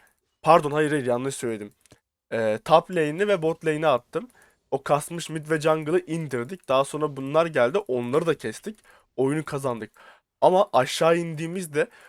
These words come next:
bunların yüzü var ya, öyle bir düşmüş ki adamlar hani böyle başta bize laf yapıyorlar falan. Hepsi yirmi beş otuz yaşında adamlar. Biz daha o zamanlar velediz. Bir tane velet takım gelmiş onların gözünde. Hepsi de gold oyuncu. Bunların içinden geçmiş. Ama biz de nasıl mutluyuz.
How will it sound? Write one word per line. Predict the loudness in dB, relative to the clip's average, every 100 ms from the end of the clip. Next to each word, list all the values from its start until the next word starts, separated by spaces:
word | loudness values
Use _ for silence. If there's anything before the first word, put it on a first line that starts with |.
| _ _
bunların | -10 -6 -2 -2 -2
yüzü | -6 -6 -6 -2
var | 0 0
ya, | -2 -2
öyle | -2 -2 -2 -4
bir | -6
düşmüş | -6 -6 -6
ki | -6 -2
adamlar | 0 0 2 2
hani | 2 -2 -4
böyle | -2 -2 -2 -4 -12 -6 -2
başta | -2 -2 -6
bize | -4 2
laf | 2 2
yapıyorlar | -4 -6 -2 -2
falan. | 0 0 0 -4 -8
Hepsi | -8 -8 -10
yirmi | -8 -6 -6
beş | -4
otuz | -6 -6
yaşında | -8 -6
adamlar. | -2 -2 -2
Biz | -4 0
daha | 0
o |
zamanlar | 2 -2 0
velediz. | 0 0 -4 -14 _ _ _ _ _ _ _ _
Bir | 4
tane | 6 6 6
velet | 6 6
takım | 0 -8 4
gelmiş | 6 6 0
onların | -2 0 0 -2 -4
gözünde. | -6 -4 -2
Hepsi | 0 0 0
de |
gold | 2 2 2
oyuncu. | 0 -4 -6 -10 -10
Bunların | -10 -8 -8 -8
içinden | -10 -10 -2 0 2
geçmiş. | -2 -6 -8 -12 -2
Ama | 4 4 2
biz | -2
de | -2
nasıl | -4 -4
mutluyuz. | -8 -10 -16 -16 -16